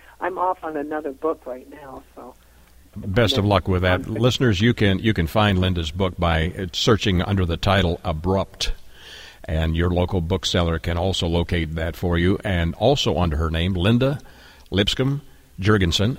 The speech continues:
Speaker 2: and that's spelled J U E R G E N S E N. That's the author's last name, and it's Linda spelled just in the typical way, L I N D A.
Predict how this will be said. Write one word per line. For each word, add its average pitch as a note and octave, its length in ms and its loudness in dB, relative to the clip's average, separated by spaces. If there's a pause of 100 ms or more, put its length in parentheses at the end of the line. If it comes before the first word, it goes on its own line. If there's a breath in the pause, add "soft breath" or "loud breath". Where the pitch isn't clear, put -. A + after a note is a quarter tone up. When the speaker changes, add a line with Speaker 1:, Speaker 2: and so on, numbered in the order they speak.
Speaker 2:
and D#2+ 200 -2
that's E2+ 200 -2
spelled E2+ 480 2 (200)
J G#2+ 480 4
U G#2 460 4
E E2+ 320 0
R D2 440 -2 (140)
G F#2 460 2
E G2+ 340 0
N E2 380 -2 (140)
S D2+ 260 -4
E D2 160 -4
N. G2 420 -4
That's - 280 -8
the C#2 200 -4
author's C#2+ 400 -2
last D2 360 -2
name, E2 280 0
and C#2+ 140 -4
it's - 140 -8
Linda F2 340 0
spelled D#2+ 640 -2
just F#2 260 -2
in D#2+ 120 0
the D#2+ 60 0
typical D2 400 -2
way, C2+ 300 -2
L C#2+ 200 -2
I C2+ 100 0
N C#2 200 0
D B1+ 160 -2
A. D2+ 220 -2